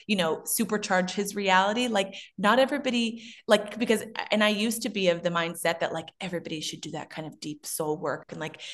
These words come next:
everyone needs to, but now my perception is so different. It's just such a place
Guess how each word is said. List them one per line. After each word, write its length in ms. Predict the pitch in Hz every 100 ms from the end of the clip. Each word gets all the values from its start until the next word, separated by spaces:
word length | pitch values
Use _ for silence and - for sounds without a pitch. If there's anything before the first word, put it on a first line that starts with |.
| - -
everyone 240 | 190 196 196
needs 160 | 180
to, 100 | -
but 180 | 175 185
now 360 | 185 180 190 220
my 340 | 214 185 175
perception 640 | 175 - 165 165 165 -
is 200 | 165 165
so 200 | - 175
different. 520 | 170 170 165 185 196 -
It's 220 | 180 -
just 260 | 180 175
such 200 | - 170
a 60 | 180
place 440 | 180 - 165 165